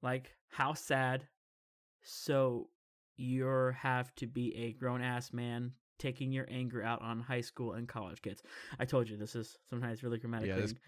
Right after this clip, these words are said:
Speaker 2: people don't know.
Speaker 1: <laughs> So, so I'm guessing when he says,
Speaker 2: Anything.
Speaker 1: "How sad, how sad is your life to have, to have to
Speaker 2: Right,
Speaker 1: be," right?
Speaker 2: right, right, right, right, right.
Speaker 1: So James and I were joking about having a little fun with them and hopefully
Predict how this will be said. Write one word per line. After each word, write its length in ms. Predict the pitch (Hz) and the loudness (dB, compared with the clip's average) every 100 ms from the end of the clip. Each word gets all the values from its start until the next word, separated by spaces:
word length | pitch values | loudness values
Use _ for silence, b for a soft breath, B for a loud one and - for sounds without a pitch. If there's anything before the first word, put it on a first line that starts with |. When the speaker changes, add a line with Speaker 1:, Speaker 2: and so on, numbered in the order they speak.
| B B B B B B | B B B B B B
Speaker 2:
people 260 | 107 107 90 | -4 -2 -2
don't 180 | 82 | -2
know. 280 | 82 82 80 - | -2 -4 -4 -8
Speaker 1:
<laughs> 60 | - - - - - 523 508 - _ - B B B - | -4 -2 -2 -4 -2 0 0 -4 _ -18 B B B -4
So, 360 | - 139 131 - - | 6 6 6 -2 -12
so 120 | - 143 | 2 4
I'm 80 | |
guessing 200 | 156 165 | 6 6
when 100 | 143 | 6
he 40 | - | 6
says, 220 | 131 131 | 6 4
Speaker 2:
Anything. 180 | 90 156 | -2 2
Speaker 1:
"How 180 | 165 151 | 6 6
sad, 440 | - 151 139 131 - | 6 4 6 2 0
how 220 | 156 147 | 4 4
sad 200 | 151 139 | 4 4
is 100 | 131 | 4
your 100 | 120 | 0
life 420 | 110 98 85 - - - | -2 -6 -12 -16 -14 -2
to 80 | 131 | 0
have, 240 | 117 107 - _ _ _ _ | 0 -2 -10 _ _ _ _
to 100 | 156 | 0
have 80 | 95 | 2
to 40 | 90 | 2
Speaker 2:
Right, 100 | 73 | 0
Speaker 1:
be," 180 | 101 - - | -4 -12 -10
right? 100 | - | -8
Speaker 2:
right, 100 | - | -8
right, 80 | 60 | -8
right, 200 | 53 53 | -8 -8
right, 200 | 60 - | -10 -10
right. 80 | - | -6
Speaker 1:
So 200 | - 139 | 2 4
James 320 | 135 147 180 | 4 2 4
and 80 | 170 | 4
I 120 | 135 | 4
were 140 | 135 131 | 2 2
joking 360 | 180 202 147 | 0 2 2
about 220 | 131 127 | 4 4
having 320 | 131 139 143 135 | 4 4 4 4
a 20 | |
little 220 | 127 120 | 4 2
fun 280 | - 208 185 | 2 2 2
with 180 | 131 127 | 0 0
them 260 | 117 120 | -2 0
and 120 | 123 | -2
hopefully 600 | 120 160 165 131 120 117 | 0 0 0 -2 0 -2